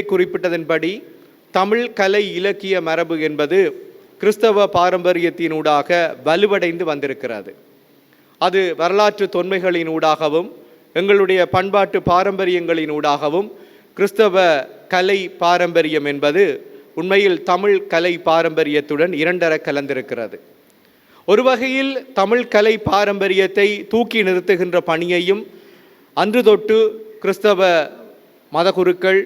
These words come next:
கிறிஸ்தவ துறவிகள் காலம் காலமாக ஆற்றியே வந்திருக்கின்றனர். எங்களுடைய உலக தமிழாராய்ச்சி மாநாட்டிலே தனிநாயகம் அடிகளாரை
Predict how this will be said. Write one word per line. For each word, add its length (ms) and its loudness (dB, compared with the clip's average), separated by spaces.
கிறிஸ்தவ 380 -2
துறவிகள் 500 2
காலம் 380 0
காலமாக 460 0
ஆற்றியே 400 -2
வந்திருக்கின்றனர். 640 -10
எங்களுடைய 420 4
உலக 240 0
தமிழாராய்ச்சி 640 2
மாநாட்டிலே 600 -2
தனிநாயகம் 600 4
அடிகளாரை 480 2